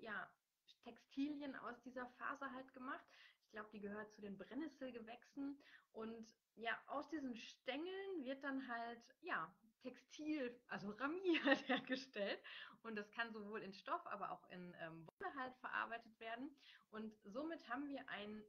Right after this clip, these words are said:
Wollprodukt, was keine künstliche Fasern enthält. Also ich weiß, dass das einigen von euch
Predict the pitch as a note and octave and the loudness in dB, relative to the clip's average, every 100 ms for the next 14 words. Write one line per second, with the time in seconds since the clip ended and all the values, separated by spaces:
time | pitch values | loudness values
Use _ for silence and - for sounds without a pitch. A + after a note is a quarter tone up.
0 | F3+ F3+ D4 G#4 - F#3 A#3+ D4+ - G3 | -10 -2 -2 -2 -8 -8 -6 -8 -8 -8
1 | - - A3+ D#4 F4+ F4+ - D#4+ - - | -8 -6 -2 -2 -4 -8 -6 -6 -6 -10
2 | C#4 B3+ - A3+ C4+ D3 - D3+ - F#3 | -10 -12 -10 -8 -6 -8 -10 -12 -10 -8
3 | G3+ E3+ - - A3+ C#4+ C4 B3+ A#3 - | -8 -8 -12 -6 -4 -4 -10 -12 -14 -8
4 | - D#4 G4+ C#4+ A#3 G#3 - G3 | -8 -4 -2 -2 -2 -8 -8 -6